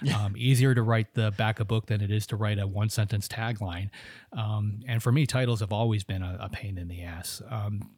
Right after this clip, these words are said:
Speaker 2: you know, it's just because it forces you to have to be clear, concise, and, you know, you know, people's attention spans are extremely short,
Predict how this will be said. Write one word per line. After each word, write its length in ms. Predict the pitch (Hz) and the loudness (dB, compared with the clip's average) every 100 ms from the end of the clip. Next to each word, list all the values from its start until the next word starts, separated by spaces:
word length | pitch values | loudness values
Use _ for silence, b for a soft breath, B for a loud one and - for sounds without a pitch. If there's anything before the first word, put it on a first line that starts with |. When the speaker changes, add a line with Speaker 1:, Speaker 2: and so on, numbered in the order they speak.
| - | -6
Speaker 2:
you 100 | 139 | -2
know, 80 | 110 | 0
it's 120 | 113 | 0
just 140 | 117 | -2
because 200 | - 131 127 | 0 0 0
it 80 | |
forces 480 | - 131 139 - 127 | -2 0 0 2 0
you 100 | 110 | 2
to 60 | 104 | 0
have 220 | 104 101 | 0 -2
to 80 | 107 | -4
be 220 | 107 101 | -4 -4
clear, 400 | - - 123 127 | -4 -2 0 0
concise, 640 | - 104 - 110 117 110 - | -2 -4 -4 -2 -2 -2 -4
and, 420 | 104 101 101 98 - | -6 -4 -4 -6 -6
you 80 | |
know, 80 | 98 98 | -6 -4
you 140 | 104 | -2
know, 180 | 110 120 | 0 0
people's 400 | 123 113 107 - | -2 -4 -6 -10
attention 380 | - 117 113 107 | -6 -4 -2 -2
spans 320 | - 95 95 | -4 -6 -4
are 100 | 90 | -6
extremely 540 | 95 - 123 139 110 | -8 -6 -4 -2 -2
short, 420 | - 101 98 101 | -4 -6 -6 -8